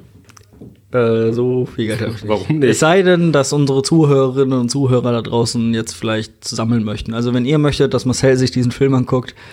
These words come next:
Speaker 1: dann spendet an die, äh, bekannte Kontoverbindung <laughs> unter dem, unter dem Zweck, äh, Bildung für Marcel. <laughs> Und, äh, dann können wir ihm,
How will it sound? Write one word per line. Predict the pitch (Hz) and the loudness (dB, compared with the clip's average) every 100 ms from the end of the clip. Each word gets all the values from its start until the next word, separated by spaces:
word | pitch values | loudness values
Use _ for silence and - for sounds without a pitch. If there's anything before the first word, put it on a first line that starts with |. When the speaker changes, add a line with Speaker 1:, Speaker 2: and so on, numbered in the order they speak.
| - - | -20 -8
Speaker 1:
dann | 123 120 117 | -2 0 0
spendet | - 139 143 147 135 | -2 0 2 2 0
an | - 120 123 123 | -4 0 0 0
die, | 117 120 120 113 | 0 0 0 -2
äh, | 113 113 | -6 -6
bekannte | 117 - 110 123 | -6 -2 -2 0
Kontoverbindung | 127 127 131 123 117 123 135 123 - | 0 -2 0 -2 0 2 2 2 2
<laughs> | |
unter | 156 131 135 | 2 2 0
dem, | 120 123 165 185 - | 0 -4 -4 -6 0
unter | 147 131 151 | 2 2 2
dem | 135 | 0
Zweck, | 131 - 127 127 - | -2 0 0 -2 -6
äh, | 113 117 117 - - - | -6 -4 -6 -10 -18 -6
Bildung | 135 135 139 131 | 0 2 2 2
für | 143 | 2
Marcel. | 127 120 - 135 135 147 - 185 190 - - - | 2 0 0 2 4 2 0 0 0 -2 -10 -16
<laughs> | - - - - - 107 | -20 -18 -16 -16 -16 -14
Und, | - 123 120 120 120 | -4 0 2 0 0
äh, | 117 110 | -2 -2
dann | 110 120 123 | -2 -2 0
können | 131 123 | 0 2
wir | 120 | 2
ihm, | 110 117 113 113 | 2 2 0 -2